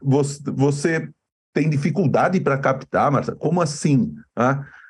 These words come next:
É, porque como eu tinha decidido anteriormente não captar, eu tava totalmente longe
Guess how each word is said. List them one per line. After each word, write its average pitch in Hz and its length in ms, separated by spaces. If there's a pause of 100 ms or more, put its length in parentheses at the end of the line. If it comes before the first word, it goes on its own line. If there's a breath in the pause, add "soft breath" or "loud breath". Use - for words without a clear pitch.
É, 165 440
porque 147 540
como 175 460
eu 135 160
tinha 127 600
decidido 131 560
anteriormente 113 680
não 143 200
captar, 147 580
eu 139 160
tava 131 260
totalmente 139 540
longe 143 640